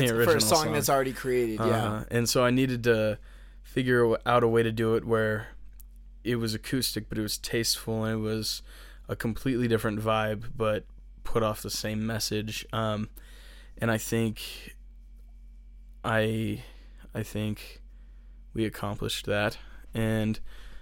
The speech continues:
Speaker 2: um, adding Edie Schumacher on that track for vocals was a very last-minute decision, because I was,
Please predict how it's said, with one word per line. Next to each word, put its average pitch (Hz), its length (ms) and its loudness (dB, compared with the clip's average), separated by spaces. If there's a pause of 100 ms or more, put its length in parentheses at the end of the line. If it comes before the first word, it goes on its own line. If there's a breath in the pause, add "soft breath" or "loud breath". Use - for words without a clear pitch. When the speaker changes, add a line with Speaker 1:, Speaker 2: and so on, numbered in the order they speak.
(180 soft breath)
Speaker 2:
um, 110 580 0 (280)
adding 120 480 4
Edie 113 240 0
Schumacher 107 600 -2
on 110 140 -4
that 110 180 -4
track 107 320 -4
for 110 200 -4
vocals 110 520 -4
was 107 380 0 (460 loud breath)
a - 80 -2
very 117 240 6
last-minute 113 520 0
decision, 110 440 -2
because 110 220 -2
I 113 80 4
was, 110 280 -2